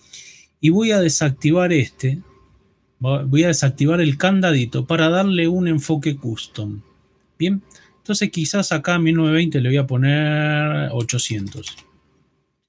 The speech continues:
¿Ves? Y ahí, fíjate que ya no abarca tanto los costados, pero está mucho, mucho arriba. Entonces le voy a poner mil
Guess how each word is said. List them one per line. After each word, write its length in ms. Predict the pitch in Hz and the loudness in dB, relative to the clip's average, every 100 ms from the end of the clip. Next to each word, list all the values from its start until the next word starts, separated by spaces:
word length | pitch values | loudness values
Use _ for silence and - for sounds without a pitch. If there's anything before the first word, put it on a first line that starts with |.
| _ _ _ - | _ _ _ -2
¿Ves? 320 | 160 202 - - - _ | 0 0 -6 -16 -20 _
Y 180 | 135 131 | -2 2
ahí, 480 | 135 143 170 202 269 - _ _ _ _ _ _ | 4 4 4 2 -2 -12 _ _ _ _ _ _
fíjate 520 | - 120 156 156 185 | -8 -4 -2 -2 -4
que 380 | - 147 175 208 - _ - _ _ | -2 2 2 0 -10 _ -20 _ _
ya 380 | - - 147 170 | -8 0 2 2
no 180 | 147 156 | 2 4
abarca 500 | 143 202 151 - 117 | 4 4 2 0 -4
tanto 240 | 120 120 | -2 -2
los 100 | 113 | -4
costados, 300 | 120 123 117 | -4 -2 -2
pero 180 | 123 113 | -2 -4
está 320 | - 151 185 | -2 0 0
mucho, 920 | 170 131 135 143 160 185 156 - 185 | 0 2 4 4 4 0 -2 -4 -4
mucho 380 | 151 139 147 151 | 0 0 0 0
arriba. 340 | 135 123 107 104 | 0 0 -4 -4
Entonces 240 | 139 139 | -6 -2
le 100 | 139 | 2
voy 80 | 139 | 2
a 40 | |
poner 240 | 135 139 143 | 4 4 4
mil 440 | 143 160 170 180 | 4 2 0 -4